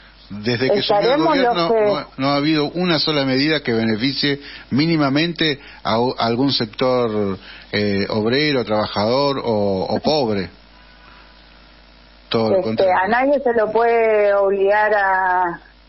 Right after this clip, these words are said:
Speaker 2: a, a, a defender, este,
Speaker 1: Claro.
Speaker 2: lo que le corresponde, pero bueno, es, son, son procesos que, eh, que también van decantando. La gente, creo que todos tenemos nuestra,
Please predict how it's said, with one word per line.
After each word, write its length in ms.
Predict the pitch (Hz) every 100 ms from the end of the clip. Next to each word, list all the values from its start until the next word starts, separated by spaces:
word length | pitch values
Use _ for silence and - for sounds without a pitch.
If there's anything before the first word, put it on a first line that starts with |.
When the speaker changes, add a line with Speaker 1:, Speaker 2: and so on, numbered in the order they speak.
| -
Speaker 2:
a, 580 | 180 175 175 175 170 -
a, 420 | 175 170 170 185 -
a 160 | 175
defender, 680 | 185 180 185 190 220 247 220 - - - -
este, 600 | - 185 - 185 180 180 175
Speaker 1:
Claro. 280 | 170 185 175
Speaker 2:
lo 60 | 170
que 140 | 170
le 120 | 170 170
corresponde, 680 | 180 185 190 359 320 208 180
pero 240 | 175 175
bueno, 240 | 269 302 185 -
es, 380 | 240 - - -
son, 340 | 269 277 202
son 200 | - 254
procesos 680 | 254 247 247 277 285 294 277 -
que, 300 | 196 180 175 - - - - - - - -
eh, 380 | 175 170 165 -
que 100 | 170
también 460 | 175 175 214 226
van 180 | 220 202
decantando. 720 | 190 185 185 208 196 226 185
La 160 | 170 165
gente, 560 | - 226 269 254 - - - - - - - - - - -
creo 340 | 196 208 214 190
que 220 | 185 175 - - -
todos 280 | 240 214 -
tenemos 380 | 190 185 185 185
nuestra, 680 | 175 - 180 175 170 175